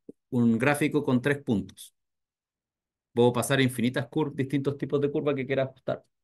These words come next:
Puede ser la curva que como la más re-, rectita, po-, quizá podría ser una curva que hace así, etcétera, etcétera. Entonces, cuando uno le agrega la información física de un sistema, digamos que esto en realidad es un,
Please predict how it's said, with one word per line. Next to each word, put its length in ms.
Puede 140
ser 120
la 140
curva 220
que 220
como 280
la 80
más 160
re-, 120
rectita, 760
po-, 220
quizá 260
podría 260
ser 160
una 200
curva 280
que 100
hace 160
así, 640
etcétera, 400
etcétera. 400
Entonces, 340
cuando 260
uno 180
le 120
agrega 240
la 80
información 500
física 380
de 60
un 60
sistema, 320
digamos 280
que 100
esto 160
en 100
realidad 340
es 60
un, 640